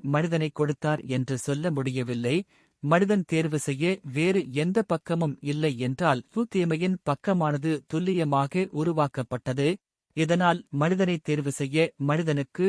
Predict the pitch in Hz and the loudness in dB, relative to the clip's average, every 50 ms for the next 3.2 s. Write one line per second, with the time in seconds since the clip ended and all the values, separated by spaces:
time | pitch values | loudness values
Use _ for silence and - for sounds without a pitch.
0 | 208 - 143 139 143 - - - 208 190 170 139 135 127 131 139 120 117 131 120 | 2 2 0 -2 -2 -2 -2 -2 0 0 0 -2 -2 -2 -2 -4 -4 -4 -4 -6
1 | 123 - - 175 151 143 151 - _ _ _ _ _ _ - 156 156 165 170 175 | -6 -4 -2 -2 0 0 -2 -6 _ _ _ _ _ _ -2 0 2 2 2 4
2 | 185 180 180 - _ - 143 143 147 135 - _ - 160 175 202 185 180 156 147 | 2 2 2 -2 _ -2 0 0 0 -2 -2 _ -2 0 2 2 2 2 0 0
3 | - - 165 | -2 -2 -2